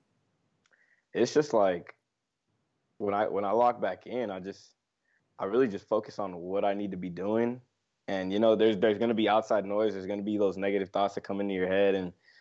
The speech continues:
all that stuff and things like that. But you really just have to, like, w-, like, what I tell myself when I wake up is I just be like, like, "I'm healthy, I'm alive, like, I'm here today, like,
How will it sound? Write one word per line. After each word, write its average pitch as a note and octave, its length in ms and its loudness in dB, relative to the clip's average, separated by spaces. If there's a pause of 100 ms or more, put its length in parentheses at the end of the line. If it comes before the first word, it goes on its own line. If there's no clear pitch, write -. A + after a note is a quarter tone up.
(120)
all G2 160 4
that G2 160 2
stuff G2+ 320 2
and F2 200 -10
things G2+ 200 -2
like F#2 220 0
that. G2 220 2
But F#2 80 -2
you F#2 120 -2
really G2+ 240 2
just G2 180 -2
have F#2+ 160 0
to, D2+ 60 -4
like, E2+ 240 -4 (280)
w-, - 200 -2 (120)
like, - 200 -2 (280)
what D2+ 120 2
I A2 100 4
tell A2+ 160 2
myself G2+ 400 0
when F2+ 100 -4
I F#2+ 60 0
wake F#2 260 -2
up G2+ 180 0
is F2+ 100 -6
I F#2+ 100 0
just F2+ 200 -8
be F#2+ 100 -4
like, E2+ 280 -2 (240)
like, C#2+ 200 -2 (840)
"I'm F#2 100 -2
healthy, A#2+ 540 0
I'm G2 120 -8
alive, G#2 520 2
like, F2+ 320 -8
I'm F#2 140 -10
here A2+ 180 0
today, G2+ 420 2
like, F2+ 300 0